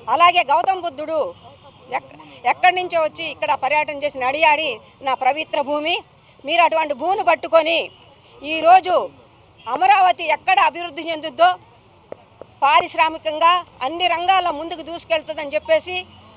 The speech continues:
జగన్మోహన్ రెడ్డి, భారతిరెడ్డి గారు కలిసి, ఇద్దరు కలిసి ఇట్లాంటి అసత్య ప్రచారాలు చేసి మళ్ళా పెట్టుబడిదారులని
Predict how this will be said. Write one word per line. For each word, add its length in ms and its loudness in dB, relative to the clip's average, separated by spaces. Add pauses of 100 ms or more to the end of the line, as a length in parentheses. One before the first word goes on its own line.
(120)
జగన్మోహన్ 580 2
రెడ్డి, 240 0
భారతిరెడ్డి 640 0
గారు 220 2
కలిసి, 420 -4
ఇద్దరు 340 0
కలిసి 340 -4
ఇట్లాంటి 560 -6 (460)
అసత్య 320 0
ప్రచారాలు 540 0
చేసి 420 -4 (360)
మళ్ళా 340 4
పెట్టుబడిదారులని 1160 0